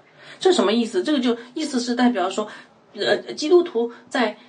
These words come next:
呃，驯良像鸽子的基础上，呃，做事情要非常的灵活，要灵活机智。我们很灵活，但是我们不违背圣经，大家理解这个意思哈？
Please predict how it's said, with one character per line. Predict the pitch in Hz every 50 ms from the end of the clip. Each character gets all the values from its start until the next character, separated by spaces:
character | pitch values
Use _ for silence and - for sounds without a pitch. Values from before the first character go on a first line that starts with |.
| - _ _ -
呃， | - - - - - -
驯 | - - - - - 208 220 302
良 | 381 392 302 233 240 269
像 | 254 - 311 254 233 233 233
鸽 | - 311 339 370 370
子 | - - 226
的 | 196 359
基 | 359 - - 349 -
础 | - - 262 247
上， | - 214 175 - - - _ _ _ _ _ _ _ _ _ _ _ _
呃， | - - 165 165
做 | - - - 339 254 233
事 | 254 - - 392 370 302
情 | 247 - - 139 135 147
要 | 170 190 165 170
非 | 170 - - 254 254
常 | 240 - 185 180
的 | 175 151
灵 | 139 135 135 143 151 220 339 339
活， | - - 127 127 131 180 - - - _ _ _ _ _ _ _ _
要 | - 208 180
灵 | 170 - - 160 170 202 254
活 | 254 254 135 143
机 | 147 - 170 -
智。 | - 151 - - _ _ _ _ _ _
我 | - 233
们 | 311 370
很 | - - 165
灵 | 156 - 233 226
活， | - 127 123 143 - - - _ _
但 | 233 226
是 | 240
我 | 233 147
们 | 127 -
不 | -
违 | 135 117 120
背 | 120 151
圣 | 147 - 143 131 127
经， | 139 143 156 - _ _ _ _ _ _ _ _
大 | - 160
家 | 156
理 | 147 151 156
解 | 156 143 123
这 | 139
个 | 139 139
意 | 135 139
思 | 135 - 139
哈？ | 131 131 - - -